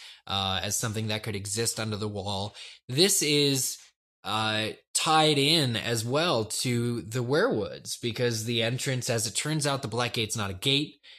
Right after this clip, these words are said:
it's, uh, an opening in a tree that, that has some sort of sentience. But it really goes back to all the stories we've heard of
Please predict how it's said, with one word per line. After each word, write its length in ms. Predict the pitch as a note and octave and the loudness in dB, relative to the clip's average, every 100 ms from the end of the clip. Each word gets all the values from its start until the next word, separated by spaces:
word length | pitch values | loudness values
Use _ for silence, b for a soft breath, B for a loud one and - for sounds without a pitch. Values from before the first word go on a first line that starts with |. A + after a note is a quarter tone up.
| B | B
it's, 320 | A2 G#2+ - A2 | -6 -4 -4 -4
uh, 360 | G2+ G2 G2 | -2 -2 -4
an 120 | E2 G#2 | -4 -2
opening 420 | A#2+ A#2 A2+ A2+ | -2 -2 -2 -2
in 80 | A2 | -4
a 60 | |
tree 360 | G2+ - A2+ A2 | -6 -4 -2 0
that, 380 | G#2 G2 - G2+ | 0 -2 -4 -6
that 260 | G2 F#2 - | -6 -6 -12
has 280 | - A2+ G#2+ | -10 -6 -2
some 140 | - G#2+ | -2 -2
sort 220 | - G#2 | -2 -4
of 100 | F#2 | -2
sentience. 640 | - E3 F3 G#2+ F#2+ F#2+ B B B _ | 0 0 0 -2 -4 -8 B B B _
But 120 | C#3 | 2
it 40 | C#3+ | 4
really 260 | E3 G#3+ | 6 6
goes 280 | F#3+ F#3 D#3 | 6 6 6
back 400 | C3+ C#3+ C#3+ - - | 4 2 2 0 -2
to 220 | C3 B2 | 0 2
all 200 | B2 C#3 | 4 4
the 100 | C#3 | 2
stories 500 | - C3+ B2+ A#2+ A2 | 2 2 2 0 0
we've 360 | C3 F#3+ D#3+ | 2 2 2
heard 480 | A#2 A2 G#2+ G2+ G2 B B B G#2 | -2 -2 0 -2 -6 B B B -4
of 640 | G#2+ G#2+ G#2 G#2 G2 - | 0 0 0 -4 -6 -12